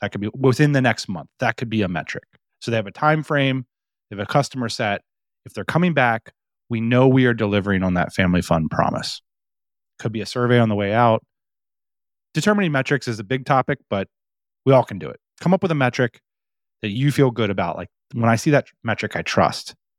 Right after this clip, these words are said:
that we are delivering to a degree on the brand promise. If you look at remote first recruiting, metrics are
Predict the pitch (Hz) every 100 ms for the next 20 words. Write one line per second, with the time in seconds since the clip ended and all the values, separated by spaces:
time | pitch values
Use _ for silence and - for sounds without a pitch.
0 | _ _ _ - 98 98 104 98 90 107
1 | _ 107 98 104 101 92 95 _ _ -
2 | 143 190 190 135 92 101 _ _ _ -
3 | 98 87 82 78 - 110 82 - - _
4 | _ _ _ _ _ - 123 117 110 101
5 | - - 104 101 - 90 - - 160 165
6 | 160 151 _ _ _ _ - 110 120 -
7 | - 101 98 95 95 90